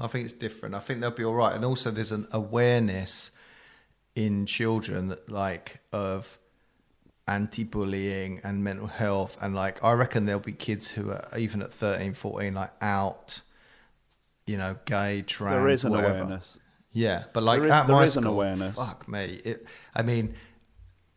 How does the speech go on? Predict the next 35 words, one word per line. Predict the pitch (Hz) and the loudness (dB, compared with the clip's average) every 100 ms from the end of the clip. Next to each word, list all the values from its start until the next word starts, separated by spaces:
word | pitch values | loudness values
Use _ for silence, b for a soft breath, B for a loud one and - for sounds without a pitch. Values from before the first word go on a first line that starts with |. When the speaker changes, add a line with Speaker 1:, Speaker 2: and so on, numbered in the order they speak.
| _ _ - | _ _ -4
Speaker 1:
there | 117 | 0
must | 120 156 - | 2 0 0
have | 113 - | -4 -4
been | 110 127 110 104 - | -2 0 -2 -4 -6
kids | 107 98 - | -4 -4 -4
in | |
my | 98 101 | -4 -4
year | 101 113 90 | -2 -2 -2
who | 98 101 | -4 -6
were | 98 | -6
gay, | 110 101 82 95 | -4 -4 -6 -8
but | 101 95 | -8 -2
nobody | 104 110 117 117 107 101 101 98 98 | 2 4 4 4 0 -2 -4 -4 -4
was | 98 104 - | -4 -6 -4
anywhere | 117 110 104 101 98 | -2 0 0 -2 -2
near | 101 101 98 92 | -2 -2 -4 -4
showing | - 113 107 101 95 98 | 0 2 2 0 -4 -4
any | 110 107 101 | -2 -2 -2
signs | - 104 107 101 | -4 -2 -4 -4
of | 92 | -6
it | 92 - | -8 -8
for | - | -10
fear. | - 107 101 101 | -6 -4 -2 0
I | |
mean, | 113 110 | 0 0
if | 123 117 | -2 0
you | 143 | 0
show, | - - 131 120 B B B B | 2 4 4 4 B B B B
like, | 127 120 143 | 0 0 0
this | 180 | 0
is | 170 | 2
how | 160 135 | 2 2
brutal | 135 143 107 104 | 2 0 0 -6
it | 107 | -8
was. | 101 107 | -6 -8